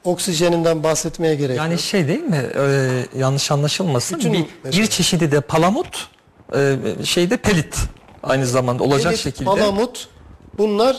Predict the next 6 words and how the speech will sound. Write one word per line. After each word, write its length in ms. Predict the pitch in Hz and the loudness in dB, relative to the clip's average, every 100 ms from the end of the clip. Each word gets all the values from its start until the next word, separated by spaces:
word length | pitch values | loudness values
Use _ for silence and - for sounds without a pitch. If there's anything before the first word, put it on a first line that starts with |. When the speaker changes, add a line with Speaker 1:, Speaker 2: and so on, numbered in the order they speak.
| - - | -4 -16
Speaker 1:
e, 320 | 208 202 185 190 | -12 -8 -8 -2
tohumuna 440 | 208 208 214 220 196 | 2 2 4 2 2
verilen 260 | 190 254 | 0 -2
isimler. 400 | 220 - 180 143 | -2 -2 -2 -2
Speaker 2:
İsimler, 500 | 117 170 156 220 311 - | -2 -2 0 0 -2 -4
bu 120 | 170 | 0